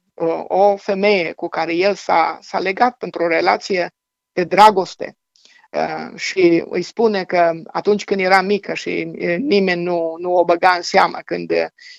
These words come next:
era încă în, în sângele în care a fost născută, Dumnezeu s-a plecat spre, spre, um, acest oraș, spre, um, și, și a întins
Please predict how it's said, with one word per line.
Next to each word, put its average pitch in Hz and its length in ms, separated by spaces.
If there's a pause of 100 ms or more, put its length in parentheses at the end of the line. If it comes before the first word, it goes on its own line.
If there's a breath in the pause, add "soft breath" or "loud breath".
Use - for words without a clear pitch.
era 180 300
încă 196 300
în, 170 220
în 180 180
sângele 165 880
în 175 280
care 175 220
a 180 40
fost 185 320
născută, 170 680 (260 soft breath)
Dumnezeu 170 680
s-a 170 220
plecat 180 380
spre, 170 460
spre, - 640
um, - 300
acest - 400
oraș, 165 360 (200)
spre, 170 420 (460 loud breath)
um, 165 520
și, 165 540
și 160 180
a 170 100
întins 170 520